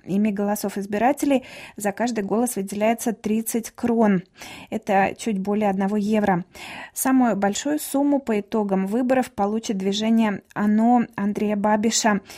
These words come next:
Семь целых три десятых миллиона крон. Это двести семьдесят тысяч евро. За «Оно» проголосовало двести сорок четыре тысячи пятьсот один избиратель.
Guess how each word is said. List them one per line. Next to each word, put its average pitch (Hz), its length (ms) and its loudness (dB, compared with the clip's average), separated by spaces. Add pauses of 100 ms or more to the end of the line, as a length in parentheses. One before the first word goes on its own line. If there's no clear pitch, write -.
(280)
Семь 196 280 -2
целых 262 380 0
три 220 220 -4
десятых 220 480 -4
миллиона 202 640 2 (100)
крон. 214 540 2 (260)
Это 196 540 2
двести 202 720 -2
семьдесят 226 1080 -2
тысяч - 540 -6 (100)
евро. 190 560 2 (380)
За 202 240 0
«Оно» 233 200 2
проголосовало 208 840 0
двести 202 640 -4
сорок 214 360 -6
четыре 214 640 -2 (580)
тысячи 226 600 -2
пятьсот - 380 -4
один 196 260 0
избиратель. 190 680 -2